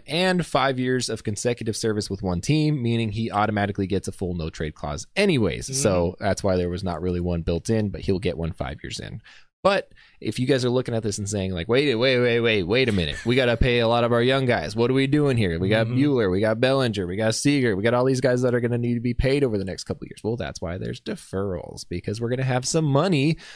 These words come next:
Speaker 1: when we need it the most, and we're gonna be able to pay those guys. Maybe not all those guys. Maybe one of them walks away in free agency. Maybe we just have the killer bees and Corey Seager finds a new home. You never know, but it's gonna be
Speaker 2: Just
Speaker 1: a lot of
Speaker 2: ever say
Speaker 1: money,
Speaker 2: that.
Speaker 1: and we're gonna have a young core for a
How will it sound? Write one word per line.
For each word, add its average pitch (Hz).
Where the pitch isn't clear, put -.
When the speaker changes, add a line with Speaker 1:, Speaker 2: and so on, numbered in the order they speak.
Speaker 1:
when 117
we 139
need 117
it 117
the 127
most, 123
and 95
we're 95
gonna 104
be 107
able 113
to 117
pay 113
those 95
guys. -
Maybe 180
not 277
all 190
those 165
guys. 139
Maybe 110
one 147
of 165
them 170
walks 175
away 175
in 147
free 98
agency. 80
Maybe 98
we 127
just 135
have 135
the 135
killer 143
bees 135
and 85
Corey 107
Seager 117
finds 117
a 123
new 127
home. 120
You 85
never 101
know, 113
but 87
it's 85
gonna 107
be 110
Speaker 2:
Just -
Speaker 1:
a 92
lot 87
of 202
Speaker 2:
ever 190
say 175
Speaker 1:
money, 175
Speaker 2:
that. 175
Speaker 1:
and 90
we're 92
gonna 92
have 90
a 82
young 95
core 107
for -
a 78